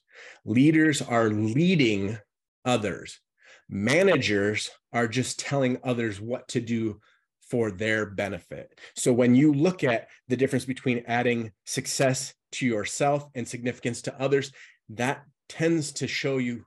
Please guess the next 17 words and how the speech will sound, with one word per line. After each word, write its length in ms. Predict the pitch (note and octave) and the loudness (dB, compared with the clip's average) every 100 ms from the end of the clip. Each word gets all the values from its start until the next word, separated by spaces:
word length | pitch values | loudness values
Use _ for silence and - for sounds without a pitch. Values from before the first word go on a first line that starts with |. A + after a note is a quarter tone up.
| - | -12
the 80 | A#2+ | -6
difference 300 | B2+ C3+ B2+ | -6 -4 -6
between 380 | B2+ - B2 A2+ | -8 -8 -8 -6
who 260 | C#3 C#3 | -4 0
is 180 | A#2+ A2 | -2 -2
a 140 | A2+ G#2 | -4 -4
leader 580 | F#2+ G#2 A#2 D3 F3 - _ - _ - | -4 -6 -2 0 -2 -6 _ -20 _ -4
and 140 | B2 | -4
who 240 | A2 B2 A#2+ | -2 -2 -2
is 120 | G#2+ | -2
a 60 | G#2+ | -6
manager. 680 | G2+ F#2+ F#2 D#2 C#2+ G#1+ _ _ - - - | -6 -8 -10 -12 -12 -14 _ _ -20 -20 -4
He 100 | - | 0
said, 260 | A#2+ B2 A2 | 2 2 2
"Number 280 | A#2 A2 G#2 | 2 2 0
two, 500 | - G3+ F3+ B2+ B2+ - _ _ _ | -2 2 4 2 -2 -20 _ _ _
partnerships 840 | - E3 G3 G#3 G3+ D#3+ D3+ - | 0 2 4 2 2 2 0 -2